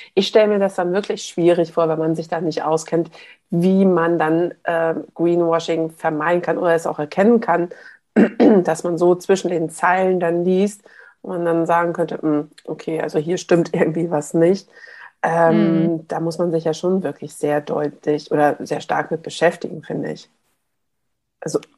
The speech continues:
Speaker 2: Ja.
Speaker 1: hast du da sonst so einen Tipp irgendwie, worauf man achten könnte? Vielleicht irgendwelche,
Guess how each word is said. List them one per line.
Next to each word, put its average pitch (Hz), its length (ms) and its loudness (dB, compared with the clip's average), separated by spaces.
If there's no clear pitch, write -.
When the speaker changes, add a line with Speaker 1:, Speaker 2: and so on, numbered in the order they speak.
Speaker 2:
Ja. 226 80 0
Speaker 1:
hast - 160 2
du 190 40 6
da 175 120 6
sonst 170 220 2
so 170 80 4
einen 151 180 2
Tipp 254 300 0
irgendwie, 226 600 2
worauf 180 500 2
man 165 240 -6
achten - 420 -4
könnte? 208 260 2
Vielleicht 190 280 0
irgendwelche, 185 680 2